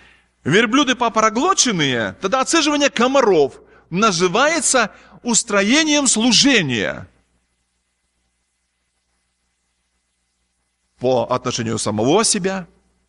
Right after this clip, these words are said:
домашний очаг, у кого, кто один живет, то двое, трое, ну, у кого какое семейное положение. А потом дальше уже применяемость себя и своей семьи, там у кого как происходит,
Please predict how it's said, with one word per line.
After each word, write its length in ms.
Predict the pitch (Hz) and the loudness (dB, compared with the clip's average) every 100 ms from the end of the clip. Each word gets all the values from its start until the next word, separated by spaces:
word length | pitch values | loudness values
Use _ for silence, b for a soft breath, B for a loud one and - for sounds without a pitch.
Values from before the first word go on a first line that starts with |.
| _ _ _ _ _ | _ _ _ _ _
домашний 800 | 120 131 156 127 - 113 107 98 - | -6 -4 -2 -2 -4 -6 -6 -8 -10
очаг, 560 | - - - 202 233 | -12 -6 -2 -2 -2
у 60 | 127 | -4
кого, 380 | 113 110 113 101 | -2 0 -2 -4
кто 480 | - 208 147 98 101 | -6 -2 0 -2 -2
один 320 | 113 160 214 | -2 0 0
живет, 320 | 143 175 147 | -2 -2 -4
то 100 | 104 | -6
двое, 340 | 101 170 226 131 | -6 -4 -4 -4
трое, 320 | 131 208 147 | -4 -4 -4
ну, 80 | 156 | -6
у 20 | |
кого 140 | 175 | -6
какое 220 | 123 117 110 | -6 -8 -8
семейное 260 | 127 120 | -8 -10
положение. 560 | 120 160 170 226 196 180 _ _ _ _ _ _ _ _ _ _ _ | -8 -8 -6 -6 -8 -16 _ _ _ _ _ _ _ _ _ _ _
А 60 | 151 | -2
потом 220 | 277 226 | 0 0
дальше 300 | 175 147 139 | 0 -2 -2
уже 420 | 120 131 120 101 - b b b | -2 0 -2 -4 -10 b b b
применяемость 760 | 170 170 156 170 180 156 135 - | -2 0 0 2 0 0 0 0
себя 640 | - 165 151 185 165 107 - | 0 2 0 0 -2 -4 -10
и 80 | 110 | -12
своей 300 | - 120 113 | -4 -4 -2
семьи, 400 | - 123 147 214 | -4 -4 -2 -2
там 220 | 147 117 | -2 -4
у 40 | |
кого 220 | 113 123 113 | -4 -6 -6
как 240 | 113 - _ | -10 -12 _
происходит, 520 | 127 110 - 190 | -6 -4 -4 -4